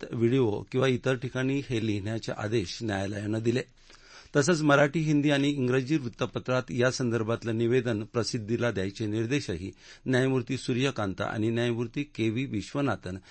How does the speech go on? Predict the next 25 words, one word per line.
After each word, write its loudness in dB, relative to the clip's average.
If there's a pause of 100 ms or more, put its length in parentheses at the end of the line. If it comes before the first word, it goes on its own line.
(180)
यांच्या 0 (160)
खंडपीठानं 0
दिले. 2 (840)
त्याचवेळी 6
लोकसभा 2
निवडणुकीत 2
शरद 2
पवार 0
यांना 0
राष्ट्रवादी 2
काँग्रेस, -2
शरदचंद्र -2
पवार -2 (100)
पक्ष -6
हे -2
नाव 2 (400)
आणि 4
तुतारी 4
हे -2
पक्षचिन्ह -4
वापरण्याची -2
मुभा 0 (300)
न्यायालयानं 2
दिली -2
आहे. -6